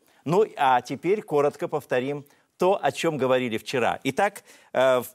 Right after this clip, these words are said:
программе «Предсказания в библейских пророках» вчера была взята глава, очень серьёзная,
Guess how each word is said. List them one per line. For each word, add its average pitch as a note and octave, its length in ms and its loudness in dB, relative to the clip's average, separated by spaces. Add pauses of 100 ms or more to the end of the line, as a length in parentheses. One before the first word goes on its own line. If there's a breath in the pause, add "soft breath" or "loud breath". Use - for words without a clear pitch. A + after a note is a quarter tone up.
(140)
программе E3 540 0
«Предсказания D3+ 640 -2
в - 20 -8
библейских C#3 440 -4
пророках» G3 640 0 (320 soft breath)
вчера G3 680 2
была E3 340 2
взята D3+ 600 0
глава, C#3+ 560 2
очень C3 320 -2
серьёзная, C3 880 0